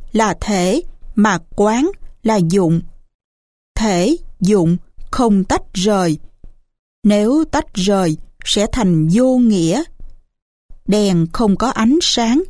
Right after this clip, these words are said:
thì không thành đèn, mà ánh sáng đèn cũng không rời đèn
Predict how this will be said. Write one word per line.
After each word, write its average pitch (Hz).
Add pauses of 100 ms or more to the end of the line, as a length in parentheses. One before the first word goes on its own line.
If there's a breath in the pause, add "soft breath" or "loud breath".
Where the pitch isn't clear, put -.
(440)
thì 214 (140)
không 277
thành 180
đèn, 185 (600)
mà 208
ánh 247
sáng 254
đèn 202 (380)
cũng 208 (140)
không 269
rời 202
đèn 175